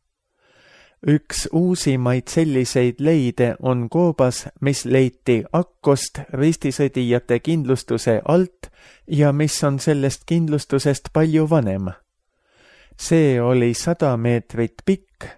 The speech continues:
kaks meetrit lai ja kaks meetrit kõrge. Teda on kasutatud kanalisatsiooniks, aga samuti ka põgenemisteena.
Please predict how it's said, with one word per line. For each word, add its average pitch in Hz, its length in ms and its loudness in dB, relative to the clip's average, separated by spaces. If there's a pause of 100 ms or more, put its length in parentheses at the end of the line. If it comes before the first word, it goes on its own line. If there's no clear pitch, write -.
(160)
kaks - 380 -4
meetrit 123 600 -2
lai 156 420 0 (140)
ja 131 200 2
kaks - 400 -4
meetrit 147 560 -4
kõrge. 107 560 0 (840)
Teda 156 320 2
on 123 240 0
kasutatud 135 720 0 (100)
kanalisatsiooniks, 139 1500 -2
aga 135 300 0
samuti 151 540 -2
ka 156 160 0
põgenemisteena. 104 1120 -2